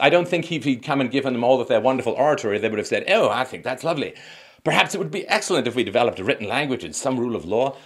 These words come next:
uh, and, uh, they sucked. They, they, they sucked. And so they were conquered, right? A lot of times advanced civilizations run into other advanced civilizations. They kinda trade and so on.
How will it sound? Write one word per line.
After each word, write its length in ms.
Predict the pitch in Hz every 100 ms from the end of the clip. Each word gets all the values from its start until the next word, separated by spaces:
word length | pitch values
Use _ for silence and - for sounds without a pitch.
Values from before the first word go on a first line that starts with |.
| - -
uh, 200 | 92 90
and, 340 | 101 101 95
uh, 300 | 98 95 98 85 - -
they 100 | -
sucked. 460 | 170 240 269 - - 135 _ _ _
They, 120 | 139
they, 180 | 143 143
they 180 | 143 135
sucked. 340 | 135 196 -
And 140 | 151 160
so 180 | 156 147
they 140 | 139
were 140 | 131
conquered, 460 | 127 113 107 - - - _ _
right? 240 | - 90 -
A 80 | 87
lot 240 | 104 135
of 60 | 139
times 280 | 123 117
advanced 320 | 117 110 117 -
civilizations 600 | 110 107 104 104 113 92
run 160 | 104
into 280 | 104 98 104
other 220 | 104 131
advanced 360 | 127 110 104 107
civilizations. 640 | 98 98 95 92 95 147 -
They 80 |
kinda 260 | 202 165 160
trade 340 | - 95 95
and 140 | 101 92
so 160 | 85
on. 160 | 78 85